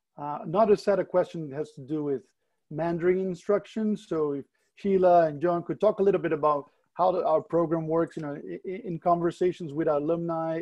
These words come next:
and, um, and current scholars, I think I've never met with one scholar that didn't really love the course. They all say it's very tough. Uh, and I think I'm answering from an, from an admissions point of view. Uh,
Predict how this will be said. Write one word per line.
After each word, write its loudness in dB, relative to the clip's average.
and, -10
um, -4
and 0
current 0
scholars, 2
I -6
think -8
I've 0
never 0
met -4
with -6
one -2
scholar 2
that 0
didn't -4
really 4
love 4
the 4
course. 4
They 2
all 4
say -2
it's -6
very 0
tough. 2
Uh, -2
and 0
I 2
think -4
I'm 0
answering -4
from -8
an, -4
from -8
an -2
admissions -4
point -2
of -2
view. 0
Uh, 2